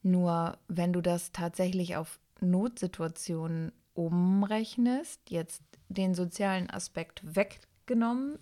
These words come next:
so nach dem Motto teilen und wir sind mit mehreren, nimm jetzt, friss oder stirb.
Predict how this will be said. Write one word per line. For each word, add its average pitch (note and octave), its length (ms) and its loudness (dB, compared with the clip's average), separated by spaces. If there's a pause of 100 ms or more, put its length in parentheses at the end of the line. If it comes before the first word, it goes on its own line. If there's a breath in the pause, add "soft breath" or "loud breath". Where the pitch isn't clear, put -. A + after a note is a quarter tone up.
(120)
so G3 160 -4
nach F#3 180 0
dem F3+ 160 -2
Motto F3 240 -2
teilen G#3+ 680 2
und E3 300 -6
wir E3+ 80 -4
sind E3+ 220 -6
mit - 180 -8
mehreren, G3+ 600 -2 (1080 loud breath)
nimm B3 340 6
jetzt, - 540 0
friss - 340 -4
oder F#3 180 0
stirb. - 580 0